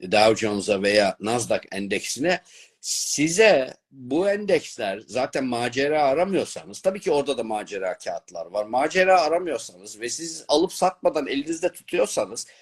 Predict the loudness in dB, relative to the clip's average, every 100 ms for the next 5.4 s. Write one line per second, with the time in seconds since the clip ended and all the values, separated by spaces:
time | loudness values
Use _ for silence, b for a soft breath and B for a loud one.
0 | b 2 2 0 -2 2 6 6 8 8
1 | 6 4 -2 -2 -4 0 0 0 -2 -2
2 | -4 -4 b b 0 4 4 6 6 6
3 | 0 0 2 2 2 0 -2 -4 -4 -4
4 | -4 -4 -4 -4 -4 -4 0 0 0 -2
5 | -16 -14 -14 -16